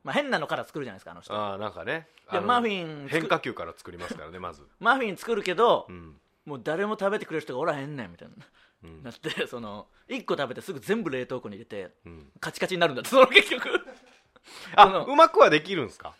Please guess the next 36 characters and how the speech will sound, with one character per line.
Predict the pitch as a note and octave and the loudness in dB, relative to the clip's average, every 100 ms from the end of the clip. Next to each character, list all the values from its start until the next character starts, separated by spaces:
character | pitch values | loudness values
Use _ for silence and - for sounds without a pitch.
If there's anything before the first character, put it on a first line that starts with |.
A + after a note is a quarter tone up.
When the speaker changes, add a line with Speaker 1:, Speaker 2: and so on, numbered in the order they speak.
| _ | _
Speaker 1:
い | D#3+ D#3+ | -12 -6
や、 | D#3+ D#3 D3+ | 0 0 4
ま | D#3+ | 4
あ、 | D#3+ | 4
見 | G3 C#4+ | 2 6
て | |
は | C4 E3 | 8 8
な | D#3+ | 4
い | |
か | D#3 | 2
ら | B2 | 0
わ | A#2 | -2
か | C#3 | -4
ん | |
な | C3 | -4
い | A2 | -8
で | G2+ | -12
す | - | -16
け | G2+ | -12
ど、 | G2+ G2 | -10 -10
Speaker 2:
う | |
ん。 | F2+ D#2 C#2 _ _ _ _ | -12 -16 -20 _ _ _ _
Speaker 1:
そ | - | -12
の、 | C3 B2 A#2+ - | -10 -10 -12 -12
し | - | -2
か | A3 | 0
も | D#3+ | 0
と | E4 G4 | -2 -4
に | |
か | A3+ | -4
く | D#3 | -4
あ | B2 | -4
の | F#3 | -4
人 | - C3 | -6 -8
っ | |
て、 | - A2 F#2+ D2+ | -10 -14 -14 -16